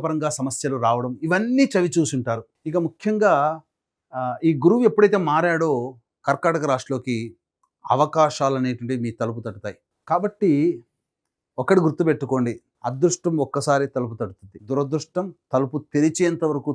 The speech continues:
తడుతుంది. కాబట్టి ఈ యొక్క మకర రాశిలో జన్మించినటువంటి వారికి అద్భుతమైన సమయం పద్దెనిమిది అక్టోబర్ నుంచి ఐదు డిసెంబర్ మధ్య కాలం.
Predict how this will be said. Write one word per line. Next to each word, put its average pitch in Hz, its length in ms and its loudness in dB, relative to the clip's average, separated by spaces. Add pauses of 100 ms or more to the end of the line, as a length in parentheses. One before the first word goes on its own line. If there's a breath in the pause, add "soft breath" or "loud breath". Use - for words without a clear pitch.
తడుతుంది. 107 360 -6 (200)
కాబట్టి 190 400 0 (600)
ఈ 180 140 2
యొక్క 196 160 4 (120)
మకర 196 260 2
రాశిలో 190 300 2
జన్మించినటువంటి 160 540 0
వారికి 156 260 0 (140)
అద్భుతమైన 170 460 4 (100)
సమయం 156 280 -2
పద్దెనిమిది 143 380 0
అక్టోబర్ 143 320 0
నుంచి 135 220 -2
ఐదు 139 200 0
డిసెంబర్ 131 360 -2
మధ్య 120 140 -6 (140)
కాలం. 135 200 2